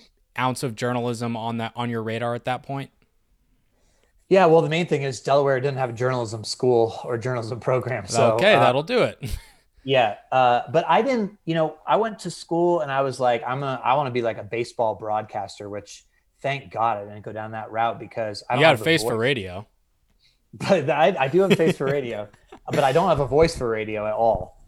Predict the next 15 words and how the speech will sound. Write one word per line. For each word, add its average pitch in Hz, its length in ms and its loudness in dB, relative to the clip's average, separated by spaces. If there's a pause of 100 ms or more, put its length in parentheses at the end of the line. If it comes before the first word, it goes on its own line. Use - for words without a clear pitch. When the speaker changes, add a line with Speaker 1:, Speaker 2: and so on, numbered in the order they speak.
Speaker 2:
So, 117 480 2
um, 110 480 0
you 131 140 -6
know, 117 100 2
I 117 100 6
don't 135 140 0
have, 123 220 0
like, 113 240 -2
the 107 300 -6 (340)
Mike 120 280 -4
Bagley, 113 420 -2
Dave 110 340 -6
Moody 113 480 -6 (400)
type 113 260 -4
voice. 110 380 -4